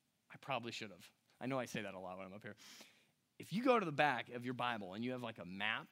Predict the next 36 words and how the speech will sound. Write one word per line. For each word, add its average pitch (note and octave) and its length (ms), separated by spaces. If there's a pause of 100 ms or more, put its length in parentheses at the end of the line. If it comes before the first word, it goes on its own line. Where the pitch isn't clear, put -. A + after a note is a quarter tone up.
of G#2+ 80
the F#2+ 60
tribes, A2 560 (1040)
I'd - 80
be F#3+ 160
interested. D3 280
If C3 80
you A3 140
have A3 140
one, D#3 160
go, F3 240
feel G3+ 180
free G3+ 160
to D3+ 220
jump E3 300
back D#3 200
there D3 140
now C3+ 340 (240)
and C#3+ 160
look. D#3+ 240
I F3+ 60
was E3 100
gonna A#3+ 160
bring G#3 240
one F#3 140
up, F3+ 180
but D3+ 100
then D3 200
I, C#3 80 (260)
I, G#2+ 80 (400)
I G2 60
just G2+ 180
didn't. D#2 300
But, G2+ 200 (140)
um, G#2 300 (800)
the, D#3 160